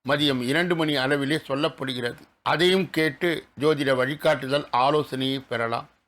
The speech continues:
பெயர்ச்சி பலன்கள், மாத பலன்கள், வருட பலன்கள் அனைத்தும் இதே பகுதியில்தான் சொல்லப்படுகிறது. அன்பர்கள் உங்கள் ராசி எது என தேர்ந்தெடுத்து பார்த்து நீங்கள் ஜோதிட வழிகாட்டுதலும்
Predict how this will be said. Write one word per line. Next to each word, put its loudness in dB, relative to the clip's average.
பெயர்ச்சி 4
பலன்கள், 2
மாத 4
பலன்கள், -2
வருட 6
பலன்கள் 0
அனைத்தும் -2
இதே 4
பகுதியில்தான் -2
சொல்லப்படுகிறது. -4
அன்பர்கள் 2
உங்கள் 2
ராசி 2
எது 0
என 0
தேர்ந்தெடுத்து -2
பார்த்து -4
நீங்கள் 0
ஜோதிட 2
வழிகாட்டுதலும் 0